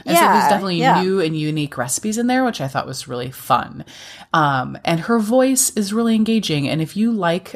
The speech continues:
Speaker 1: a cookbook that has some stories along with it, this one's a great one for that.
Speaker 2: Yeah, I agree with that, Kate. I, it has recipes that will take you sort of out of your comfort zone. And there were some interesting things that I'm kind of excited to make. So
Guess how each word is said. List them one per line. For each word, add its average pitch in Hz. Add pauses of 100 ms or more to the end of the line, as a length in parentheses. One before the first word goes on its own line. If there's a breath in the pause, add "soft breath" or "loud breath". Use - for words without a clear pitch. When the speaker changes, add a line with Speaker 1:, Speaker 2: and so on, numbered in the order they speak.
Speaker 1:
a 160
cookbook -
that 175
has 170
some 165
stories 147
along 254
with 285
it, 320 (540 soft breath)
this -
one's 359
a 381
great 233
one 127
for 110
that. - (1400 loud breath)
Speaker 2:
Yeah, 214
I 208
agree 294
with 311
that, 165
Kate. 160
I, 180 (180)
it 202
has 185 (320)
recipes 190
that 165
will 175
take -
you 165
sort 160
of 160 (100)
out 160
of 160
your 175
comfort 160
zone. 202
And 233
there 262
were 440
some -
interesting 240
things 240
that 160
I'm 180
kind 247
of 208
excited 160
to 170
make. 151
So 165